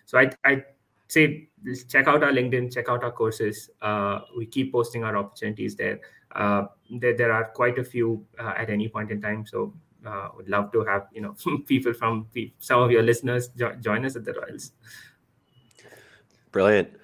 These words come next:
Speaker 2: Uh, Rohit, we ask this question a lot to, to wrap up our conversations, and I think, uh, your experience is quite unique given your startup, uh, history.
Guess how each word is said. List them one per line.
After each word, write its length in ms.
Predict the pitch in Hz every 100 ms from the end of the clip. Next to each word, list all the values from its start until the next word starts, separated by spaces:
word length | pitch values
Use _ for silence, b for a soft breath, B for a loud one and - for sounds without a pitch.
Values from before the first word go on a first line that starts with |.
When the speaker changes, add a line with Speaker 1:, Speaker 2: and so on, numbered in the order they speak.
| B B B B _
Speaker 2:
Uh, 120 | 104
Rohit, 360 | 113 120 123 127
we 120 | 117
ask 200 | 117 127
this 120 | 113
question 540 | - 110 - 101 92 92 -
a 80 | 95
lot 520 | 92 92 95 - -
to, 340 | - 95 87 82
to 180 | - 90
wrap 200 | 92 92
up 140 | 90
our 140 | 90 85
conversations, 720 | 90 87 - 90 87 90 90
and 80 | 90
I 60 |
think, 320 | 87 101 87 - b b b b
uh, 400 | 95 92 90 90 -
your 300 | 92 110 110
experience 480 | - - 98 90
is 60 | -
quite 360 | - - 92 82
unique 540 | 87 90 90 - -
given 180 | - 87
your 120 | 87
startup, 580 | - - 90 90 87 - - b b b _
uh, 200 | 92 85
history. 600 | 82 - 117 - 90 85